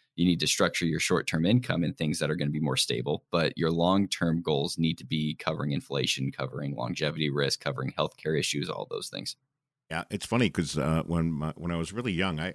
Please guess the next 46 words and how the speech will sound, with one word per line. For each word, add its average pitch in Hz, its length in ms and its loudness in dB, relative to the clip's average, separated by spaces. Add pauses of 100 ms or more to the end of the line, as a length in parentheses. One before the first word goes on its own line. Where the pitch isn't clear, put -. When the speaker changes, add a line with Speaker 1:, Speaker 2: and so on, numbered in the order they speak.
(120)
Speaker 2:
maybe 120 300 -10
I 95 40 -4
wasn't 85 280 -4
even 69 160 -6
a 69 120 -14
teenager 101 440 0
yet, 67 240 -8 (460)
uh, 87 80 0
my 85 160 2
mom 101 320 4
and 82 100 0
dad 95 320 0
bought 85 200 -2
me 82 120 0
a 78 60 0
couple - 280 -4
of 82 40 -2
shares 85 280 0
of 73 60 -8
stock - 340 -6
to 76 80 -16
show, 92 200 -2
just 147 240 -2
to 98 80 -4
show 104 240 2
me 90 140 0
how 90 120 -2
things 87 380 -4
work. 76 280 -6
And 95 80 -6
I 127 120 -2
thought 160 120 -12
it 147 40 -6
was 92 120 -4
kind 78 160 -4
of 71 60 -4
fun. - 160 4
I - 60 6
Speaker 1:
Mm-hmm. - 60 -2
Speaker 2:
kept - 180 -6
it 76 100 -10
for 78 140 -12
a 78 60 -4
while. 80 240 -2
I 76 60 -2
ca-, - 140 -14